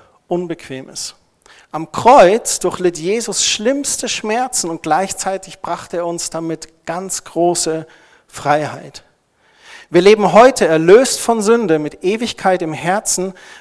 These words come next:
weil Jesus nicht auf den Riesen der Bequemlichkeit gehört hat. Christus hat das ausgehalten, was absolut nicht bequem war, damit wir heute Söhne und Töchter Gottes werden könnten.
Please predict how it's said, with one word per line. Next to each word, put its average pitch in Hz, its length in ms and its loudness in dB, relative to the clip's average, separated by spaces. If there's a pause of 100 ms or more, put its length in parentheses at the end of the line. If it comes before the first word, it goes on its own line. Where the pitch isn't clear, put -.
(100)
weil 147 140 0
Jesus 165 600 0
nicht 190 500 -4
auf 165 220 -6
den 156 160 -6
Riesen 185 420 -10
der 160 120 -6
Bequemlichkeit 151 880 -12
gehört 135 340 -16
hat. - 220 -20 (1800)
Christus - 480 -2
hat - 200 -6
das - 360 0
ausgehalten, 180 840 -2
was - 340 -6
absolut 196 680 -2
nicht 208 680 -2
bequem 180 460 -4
war, 123 240 -12 (1500)
damit 156 300 -8
wir 160 240 -2
heute 185 320 2
Söhne 165 540 -2
und 156 120 -8
Töchter - 360 -6
Gottes 143 360 -6
werden 131 300 -10
könnten. 123 380 -18